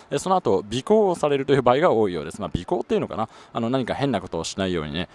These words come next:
あの、後から、あの、ちゃんと、まあ、見るというわけですが、まあ、変なことをしなければ別に怖いようなことはありません。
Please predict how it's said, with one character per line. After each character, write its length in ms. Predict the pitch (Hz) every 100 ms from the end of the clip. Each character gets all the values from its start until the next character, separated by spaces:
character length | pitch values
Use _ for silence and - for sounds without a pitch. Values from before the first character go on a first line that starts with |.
| -
あ 80 | 98
の、 140 | 85 117
後 160 | 104
か 80 | 90
ら、 180 | 78 65
あ 80 | 92
の、 300 | 85 78 73 -
ち 60 |
ゃ 60 | 98
ん 40 |
と、 220 | 92 87
ま 80 | 85
あ、 20 |
見 160 | 90 117
る 200 | 110 82
と 80 | -
い 40 | 170
う 40 |
わ 80 | 160
け 80 | 110
で 60 |
す 140 | 90 123
が、 160 | 101 - -
ま 80 | 151
あ、 0 |
変 140 | 160 277
な 100 | 185
こ 80 |
と 80 | 165
を 40 | 151
し 100 | 160
な 80 |
け 60 | 151
れ 80 | 170
ば 100 | 180
別 220 | 110 120
に 120 | 113
怖 260 | - 131 123
い 40 |
よ 100 | 104
う 20 | 98
な 80 |
こ 100 | 98
と 100 | 175
は 200 | 170 92 -
あ 80 |
り 60 | 87
ま 100 | 85
せ 180 | -
ん。 80 | 82